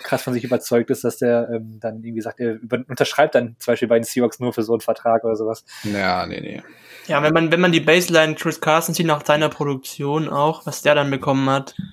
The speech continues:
Speaker 3: eigentlich wär's unrealistisch, ne, so.
Speaker 1: Ja.
Speaker 2: Ja. Ja, nee, nee. Also ich, ich freue mich total für ihn. Ich find's auch irgendwie lustig, dass er jetzt auf einmal so aus dem Nichts, ähm,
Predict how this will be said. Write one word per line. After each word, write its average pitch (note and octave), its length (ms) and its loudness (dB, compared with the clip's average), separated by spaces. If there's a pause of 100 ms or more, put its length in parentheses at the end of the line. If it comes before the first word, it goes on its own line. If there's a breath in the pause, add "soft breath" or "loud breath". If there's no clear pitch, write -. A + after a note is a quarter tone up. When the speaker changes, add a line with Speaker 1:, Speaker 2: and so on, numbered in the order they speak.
(160)
Speaker 3:
eigentlich D3 400 2
wär's D3 160 4
unrealistisch, C3+ 800 -2
ne, C3+ 200 -14
so. C3+ 220 -18
Speaker 1:
Ja. A#2 240 2
Speaker 2:
Ja. F#2+ 240 -6 (1200 loud breath)
Ja, - 220 -10 (240 loud breath)
nee, A#2+ 140 -2
nee. A#2 200 -8
Also D#3+ 220 4
ich, D#3+ 200 2
ich E3 200 -2
freue D3+ 220 4
mich F#3+ 140 0
total F3+ 300 2
für F3+ 100 0
ihn. G3 100 -4
Ich D#3 100 -6
find's E3 160 0
auch C#3 120 -2
irgendwie C3+ 220 -2
lustig, F3 840 -2
dass D3 220 2
er C#3 260 6
jetzt C#3+ 180 4
auf C3 120 -2
einmal A#2 300 -2
so - 140 2
aus C3+ 180 4
dem A#2+ 200 2
Nichts, - 500 0
ähm, B2 460 2